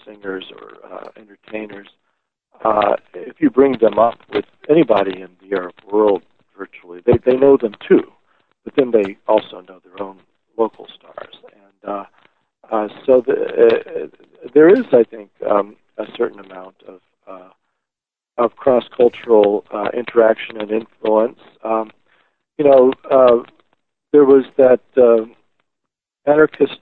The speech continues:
movie, uh, was it V? Um, and, uh, uh, the, uh, the youth, uh,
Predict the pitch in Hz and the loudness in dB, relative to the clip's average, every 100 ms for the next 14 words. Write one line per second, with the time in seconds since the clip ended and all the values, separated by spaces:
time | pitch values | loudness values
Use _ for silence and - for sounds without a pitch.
0 | _ 139 143 110 98 92 - 98 95 95 | _ -6 -6 -8 -14 -20 -20 -18 -16 -18
1 | _ 113 107 - - _ 131 180 190 _ | _ -12 -12 -12 -20 _ -16 -16 -18 _
2 | _ _ _ _ _ _ _ 113 110 107 | _ _ _ _ _ _ _ -12 -10 -10
3 | 104 110 _ _ _ _ _ _ _ _ | -14 _ _ _ _ _ _ _ _ _
4 | _ _ _ _ _ _ 123 117 110 110 | _ _ _ _ _ _ -18 -16 -16 -4
5 | 113 107 104 - _ _ _ _ _ _ | 0 2 0 -2 _ _ _ _ _ _
6 | _ _ _ 107 104 104 107 - _ _ | _ _ _ -12 -8 -8 -8 -14 _ _
7 | _ _ _ _ _ _ _ _ _ _ | _ _ _ _ _ _ _ _ _ _
8 | _ _ 120 117 113 107 104 120 120 139 | _ _ -8 -4 0 0 0 -6 -8 -6
9 | 139 143 - _ 123 113 107 | 0 0 0 _ 0 2 2